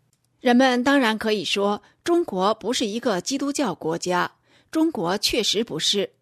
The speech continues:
虽然宪法保护宗教，国家、经济界和民众都应对其有所顾忌，而且这是一个国际性展览，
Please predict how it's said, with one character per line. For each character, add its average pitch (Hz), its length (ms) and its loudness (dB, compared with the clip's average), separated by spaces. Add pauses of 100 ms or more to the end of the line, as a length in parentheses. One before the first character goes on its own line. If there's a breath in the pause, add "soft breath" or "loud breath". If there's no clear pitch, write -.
(360 soft breath)
虽 269 200 0
然 208 260 4
宪 233 220 0
法 202 180 -2
保 165 180 -2
护 202 160 -6
宗 226 220 -4
教， 214 280 2 (380 soft breath)
国 294 200 2
家、 320 300 -2
经 320 260 -2
济 269 120 -2
界 240 220 2
和 226 160 -4
民 196 240 -4
众 240 320 0
都 214 140 2
应 214 180 0
对 208 200 2
其 190 420 -2
有 214 180 2
所 226 200 -4
顾 233 260 -2
忌， 175 260 -4 (500 soft breath)
而 247 200 4
且 180 340 0
这 262 140 -2
是 240 100 -2
一 208 160 -2
个 208 240 2
国 202 220 2
际 294 160 -4
性 269 180 2
展 170 220 -4
览， 180 240 -4